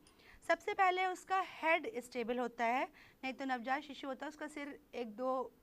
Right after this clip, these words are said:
side में लुढ़कता रहता है, वो बिल्कुल proper stable नहीं होता है। शिशु का सिर स्थापित हो जाएगा, फिर उसकी आँखें,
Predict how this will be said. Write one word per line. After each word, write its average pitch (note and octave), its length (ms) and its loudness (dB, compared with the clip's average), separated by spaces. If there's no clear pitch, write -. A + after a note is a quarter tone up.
side A#3+ 240 -2
में C4 120 -2
लुढ़कता A#3 320 -2
रहता F#3+ 300 -6
है, F3 140 -6
वो B3+ 60 0
बिल्कुल C4 260 -6
proper B3+ 420 -4
stable C4+ 340 -6
नहीं B3+ 160 -4
होता F3+ 260 -10
है। F3 160 -8
शिशु D4+ 460 -6
का F4+ 200 4
सिर E4+ 320 -4
स्थापित D#4+ 400 -6
हो D#4+ 80 -4
जाएगा, D4+ 440 -4
फिर A#3+ 200 -10
उसकी A3+ 320 -12
आँखें, A3 420 -6